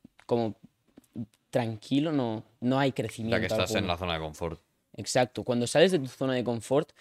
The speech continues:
Speaker 1: ahí es donde está el crecimiento. Por ejemplo, yo aquí hoy, venir a este podcast, para mí no era muy salir de mi zona de confort, pero el primer podcast que hice con Miquel Baixes, yo estaba bastante nervioso, ¿sabes a lo que me refiero?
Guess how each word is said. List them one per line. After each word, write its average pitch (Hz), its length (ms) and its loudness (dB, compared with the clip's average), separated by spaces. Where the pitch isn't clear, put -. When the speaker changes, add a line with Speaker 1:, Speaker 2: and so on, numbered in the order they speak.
Speaker 1:
ahí 147 180 6
es 160 60 6
donde 143 180 4
está 127 140 -2
el 117 80 0
crecimiento. 113 760 -2
Por 143 120 6
ejemplo, 147 280 4
yo 147 180 8
aquí 170 260 6
hoy, 160 200 10
venir 131 360 2
a 147 40 8
este 135 220 2
podcast, 135 420 0
para 131 200 4
mí 156 100 4
no 151 140 2
era 143 100 4
muy 131 300 0
salir 123 300 2
de 127 60 0
mi 123 120 -2
zona 127 160 -4
de 117 100 -4
confort, 120 420 0
pero 113 260 0
el 151 180 8
primer 156 360 6
podcast 175 380 2
que 156 60 4
hice 147 280 4
con 123 280 4
Miquel 135 280 2
Baixes, 135 280 0
yo 139 80 -6
estaba 185 240 4
bastante 123 420 0
nervioso, 117 440 -2
¿sabes 143 300 -2
a 139 40 -6
lo 113 100 -2
que 113 80 -2
me 107 100 -2
refiero? 107 480 -4